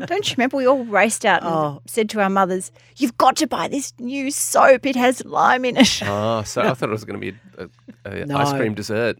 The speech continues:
Speaker 2: No, it was a very funny ad though.
Speaker 3: <laughs>
Speaker 2: Um, so anyway, you've
Speaker 3: So
Speaker 2: got,
Speaker 3: muddled, muddled
Speaker 2: you've got the
Speaker 3: lime.
Speaker 2: muddled limes,
Speaker 1: So funny,
Speaker 2: your hus-
Speaker 1: Kara's hysterical. Yeah, go on.
Speaker 2: I'm just concerned you're
Speaker 3: Just
Speaker 2: gonna
Speaker 3: trying to move on.
Speaker 2: Well, I sang
Speaker 1: You
Speaker 2: once
Speaker 1: can
Speaker 2: on the podcast and never again.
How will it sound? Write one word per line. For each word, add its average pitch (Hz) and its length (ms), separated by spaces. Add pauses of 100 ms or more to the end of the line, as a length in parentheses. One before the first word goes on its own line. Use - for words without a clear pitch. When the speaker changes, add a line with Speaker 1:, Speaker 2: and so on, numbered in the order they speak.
Speaker 2:
No, 147 220
it 143 60
was 135 120
a 139 60
very 147 280
funny 131 300
ad 123 220
though. 117 280
Speaker 3:
<laughs> - 40 (420)
Speaker 2:
Um, 160 220
so 202 260
anyway, 202 360 (100)
you've 160 160
Speaker 3:
So 147 60
Speaker 2:
got, 139 60
Speaker 3:
muddled, 135 340
muddled 131 260
Speaker 2:
you've - 40
got - 100
the 117 80
Speaker 3:
lime. 117 80
Speaker 2:
muddled 226 260
limes, 160 140
Speaker 1:
So 320 160
funny, 233 260
Speaker 2:
your 220 80
hus- 202 180
Speaker 1:
Kara's 202 220
hysterical. 190 680
Yeah, 202 140
go 214 260
on. 175 140
Speaker 2:
I'm 214 140
just 247 180
concerned 233 460
you're 185 100
Speaker 3:
Just - 40
Speaker 2:
gonna 202 100
Speaker 3:
trying 123 100
to 110 160
move 101 140
on. 101 200 (120)
Speaker 2:
Well, 185 200
I 196 180
sang 175 240
Speaker 1:
You 156 80
Speaker 2:
once 226 260
Speaker 1:
can 160 120
Speaker 2:
on 156 80
the - 80
podcast 151 480
and 156 140
never 147 240
again. 135 460